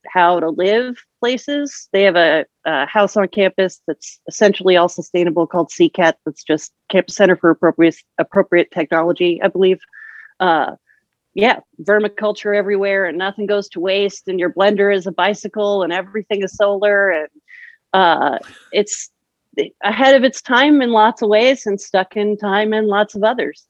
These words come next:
including the architecture. It's a super seventies campus. Like, you could,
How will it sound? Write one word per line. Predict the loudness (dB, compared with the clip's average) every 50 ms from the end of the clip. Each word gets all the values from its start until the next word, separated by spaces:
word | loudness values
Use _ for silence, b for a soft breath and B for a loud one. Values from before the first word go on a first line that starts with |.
| _ _ _ _ _ -6
including | -4 2 4 6 8 8 8 8
the | 8 6 4
architecture. | 4 2 2 0 -2 -4 -4 -6 -6 -6 -6 -6 -4 -2 -4
It's | -4 -4 -6
a | -4
super | 0 0 0 2 0 0
seventies | 2 2 2 4 4 2 2 2 2 2 0
campus. | -2 -4 -4 -4 -4 -6 -8 -10 -10 -10 _
Like, | -2 0 0 0 -2
you | -4 0
could, | 4 4 2